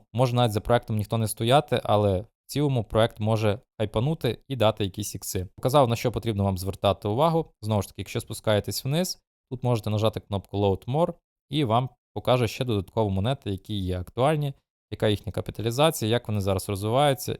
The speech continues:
і багато іншого. Тобто самі основні моменти, на які потрібно звертати вашу увагу, я вам показав. Знову ж таки, ось тут підключається ваш гаманець, і далі він у вас ось тут буде відображатись. Тобто, коли ви сюди будете нажимати, ви будете бачити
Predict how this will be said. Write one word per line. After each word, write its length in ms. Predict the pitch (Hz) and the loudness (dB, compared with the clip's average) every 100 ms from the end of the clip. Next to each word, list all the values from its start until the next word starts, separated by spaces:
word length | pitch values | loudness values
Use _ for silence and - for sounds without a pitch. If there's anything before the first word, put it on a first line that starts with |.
| _ | _
і 120 | 151 | -6
багато 600 | 123 107 98 107 - 101 - _ _ _ _ _ _ | -2 0 2 0 0 -4 -6 _ _ _ _ _ _
іншого. 440 | 120 107 - 95 127 _ _ | -2 -2 -6 -12 -14 _ _
Тобто 220 | 107 117 | -6 -4
самі 300 | - 190 165 | 2 2 2
основні 440 | - 123 127 135 127 | -2 -6 -2 0 2
моменти, 400 | 117 127 107 92 | 2 2 2 -2
на 120 | 95 | -2
які 180 | 101 113 | -2 -6
потрібно 320 | 101 107 101 | -8 -4 -2
звертати 380 | 98 - 101 101 | -2 -2 -2 2
вашу 260 | 104 - | 0 2
увагу, 240 | 147 175 127 | 0 2 0
я 180 | 110 | 2
вам 120 | 127 120 | 2 0
показав. 500 | 110 - 95 87 82 _ _ _ | -6 -4 0 0 -2 _ _ _
Знову 220 | 117 120 | 2 2
ж 80 | 101 | 2
таки, 160 | - 107 | 0 -2
ось 120 | 107 | 0
тут 140 | 131 | -2
підключається 680 | 107 - 104 - 101 92 98 | -6 -6 -4 2 2 2 -2
ваш 300 | 92 92 - | 0 -2 -2
гаманець, 580 | 98 110 139 190 226 - - | -4 -2 -2 -2 -4 -8 -10
і 80 | 127 | 2
далі 180 | 151 165 | 2 2
він 100 | 123 | -4
у 40 | 113 | -2
вас 200 | 127 107 | -2 -6
ось 80 | |
тут 140 | - 120 | -10 -6
буде 160 | 107 | -4
відображатись. 680 | 104 104 101 98 87 - - _ _ _ | -2 -2 0 0 0 -4 -18 _ _ _
Тобто, 200 | - - | -10 -4
коли 140 | 127 | 0
ви 80 | 110 | 0
сюди 180 | - 104 | 0 -2
будете 280 | 101 101 117 | 0 -4 -4
нажимати, 500 | 123 156 180 196 120 | -6 -2 -4 -4 -4
ви 100 | 117 | -4
будете 300 | 110 107 101 | -2 -4 0
бачити 480 | 101 92 - 101 | 0 0 -6 -10